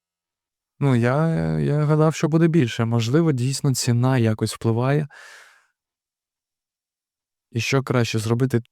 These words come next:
трішечки дешевше і більше клієнтів, так? Щоб більше був попит. Або все-таки трішки дорожче, менше клієнтів. Так, це мій. Заходь, скуштуй.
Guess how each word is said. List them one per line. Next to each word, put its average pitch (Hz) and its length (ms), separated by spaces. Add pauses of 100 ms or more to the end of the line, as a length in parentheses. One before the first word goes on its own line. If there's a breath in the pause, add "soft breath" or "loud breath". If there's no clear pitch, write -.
трішечки 123 920
дешевше 127 640 (840 soft breath)
і 120 80
більше 117 320
клієнтів, 113 640 (220)
так? 123 340
Щоб - 220 (240)
більше 117 540
був 110 280
попит. - 460 (560 loud breath)
Або 117 200
все-таки 151 380
трішки 139 360
дорожче, 123 580
менше 120 340
клієнтів. 110 640 (960)
Так, 165 220
це - 160
мій. 127 320 (260)
Заходь, 123 340
скуштуй. 120 520